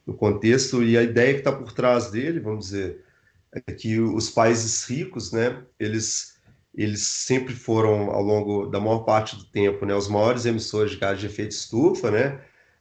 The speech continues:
e usaram, né, esse, esse,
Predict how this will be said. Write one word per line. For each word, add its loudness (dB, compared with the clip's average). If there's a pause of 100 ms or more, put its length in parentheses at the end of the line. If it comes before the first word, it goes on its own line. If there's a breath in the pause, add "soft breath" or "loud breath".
(240 loud breath)
e 2
usaram, 4
né, 0
esse, -4
esse, -8